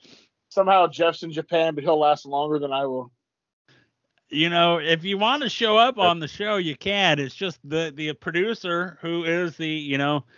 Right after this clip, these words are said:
Speaker 2: she makes the, uh, the artwork. She found a new way to do it, and the, uh, newest show, Big, uh, Big Trouble Little Podcast, is the guinea pig on the artwork, and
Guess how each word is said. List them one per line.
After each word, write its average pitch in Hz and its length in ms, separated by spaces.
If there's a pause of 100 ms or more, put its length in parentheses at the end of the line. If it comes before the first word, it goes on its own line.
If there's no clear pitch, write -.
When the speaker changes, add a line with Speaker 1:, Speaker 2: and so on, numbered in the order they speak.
(200)
Speaker 2:
she - 200
makes 165 360
the, 165 240
uh, 156 360 (320)
the 143 320
artwork. 135 500
She 143 200
found 165 300
a 151 40
new 156 140
way 156 160
to 147 100
do 160 220
it, 123 80
and 120 240 (800)
the, 143 400
uh, 131 160
newest 147 360
show, 156 260
Big, 139 260 (180)
uh, 135 220
Big 139 240
Trouble 147 260
Little 135 220
Podcast, 139 720
is 123 440
the 123 260
guinea 147 320
pig 131 320
on 127 100
the 123 100
artwork, 127 520
and 117 220